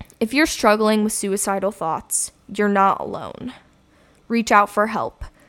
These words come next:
The Suicide and Crisis Lifeline is available twenty-four seven at nine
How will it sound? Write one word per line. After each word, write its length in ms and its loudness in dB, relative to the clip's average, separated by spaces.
The 80 -4
Suicide 800 2
and 120 0
Crisis 540 -2
Lifeline 720 -4
is 100 -6
available 560 0
twenty-four 600 -2
seven 640 -4
at 180 -2
nine 560 -2